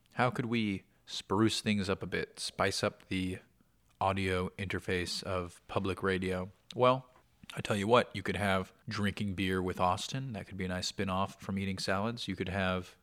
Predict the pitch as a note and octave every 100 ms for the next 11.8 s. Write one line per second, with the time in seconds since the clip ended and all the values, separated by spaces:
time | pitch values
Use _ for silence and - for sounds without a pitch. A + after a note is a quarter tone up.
0 | - G2 F2+ - - - F#2+ G2 A2 G#2
1 | G#2+ F#2+ F2 F2+ F#2+ - G2 F2+ E2+ G2
2 | G2+ A#2 B2+ G#2 F#2 F#2 F#2+ F#2 F2+ F2+
3 | G2 F2+ F#2 E2 - - - A2+ B2 -
4 | C3+ - - - - - - _ A2 -
5 | G#2 G2 - - B1 - - E2+ E2+ F2
6 | F#2 B2 A#2 F#2 F#2 F2+ F#2 F#2+ F2+ F#2
7 | F#2 F2+ - F#2+ F2 - F#2+ G#2+ - -
8 | A2+ G#2+ G#2+ F#2 F#2 - F2+ F#2 - G2+
9 | F#2 F#2 - A#2 C3+ C3+ C#3+ - G#2 F#2
10 | F#2 F#2 F2+ - F2+ F2 F#2 - F#2 F2
11 | - F#2 F#2+ - - A#2+ C3 C#3